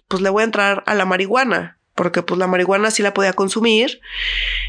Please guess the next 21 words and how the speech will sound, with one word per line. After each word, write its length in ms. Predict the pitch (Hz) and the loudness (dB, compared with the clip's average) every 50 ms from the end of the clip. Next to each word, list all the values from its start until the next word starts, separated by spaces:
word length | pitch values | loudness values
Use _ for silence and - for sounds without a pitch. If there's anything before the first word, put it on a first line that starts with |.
| - - - | -8 -6 -2
y, 120 | - 185 | -2 -2
pues, 200 | 190 - 165 165 | 0 -2 -6 -4
tampoco, 720 | - 180 180 175 196 190 - - 190 196 202 190 180 170 | -2 -2 -2 0 -2 -4 -2 -2 0 0 2 2 0 0
o 60 | - | -2
sea, 180 | - - 180 175 | -2 -2 -2 -2
sí 320 | 165 - - 180 175 170 - | -2 -2 -2 -2 -2 -2 -2
soy 180 | - 190 180 | -2 0 2
una 200 | 196 196 185 180 | 2 2 0 -2
persona 360 | 180 180 190 196 180 175 180 180 | -2 -4 -2 0 0 0 0 -2
que, 100 | - - | -4 -6
pues, 180 | - 151 - | -6 -6 -4
sí 100 | - 165 | -2 0
le 80 | 170 196 | 2 2
gusta 300 | 196 190 196 - 220 220 | 0 0 -2 -2 0 0
la 80 | 220 | 0
fiesta, 600 | 220 - 226 226 214 214 - 196 190 190 185 190 | 0 0 0 0 0 0 0 0 0 2 2 0
y 40 | 190 | 0
entonces 260 | 180 165 - 160 165 | -2 -4 -4 -4 -2
dije, 220 | 165 170 - - 185 | -2 -2 0 0 0
"Bueno, 320 | 185 202 220 220 214 202 | 0 2 0 0 0 -2
pues, 360 | 208 - 170 - - - - | -4 -6 -6 -6 -8 -10 -12